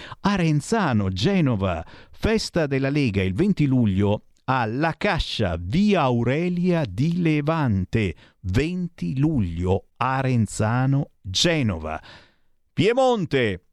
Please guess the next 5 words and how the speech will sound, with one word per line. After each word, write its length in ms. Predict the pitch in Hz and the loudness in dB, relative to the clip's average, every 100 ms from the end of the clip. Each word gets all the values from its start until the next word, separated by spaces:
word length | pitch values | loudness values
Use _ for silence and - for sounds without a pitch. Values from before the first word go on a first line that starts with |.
| _ _ _ _ | _ _ _ _
alluvioni 880 | 156 196 208 208 180 240 247 247 233 | -2 0 0 0 2 2 4 2 0
Piovera, 760 | 190 226 202 165 135 117 101 95 | -2 0 2 2 2 2 0 -2
Alessandria, 1600 | - 151 190 190 190 180 - - 190 180 147 123 110 98 85 85 - _ _ _ | -4 -2 0 0 0 0 -2 -2 0 0 0 0 0 -2 -4 -8 -16 _ _ _
Polisportiva 960 | - 147 165 170 - - 156 - 220 196 | -2 0 0 -2 -2 -2 -2 0 0 0
Largine, 800 | 175 160 117 92 - 110 107 | 0 0 0 -4 -2 0 0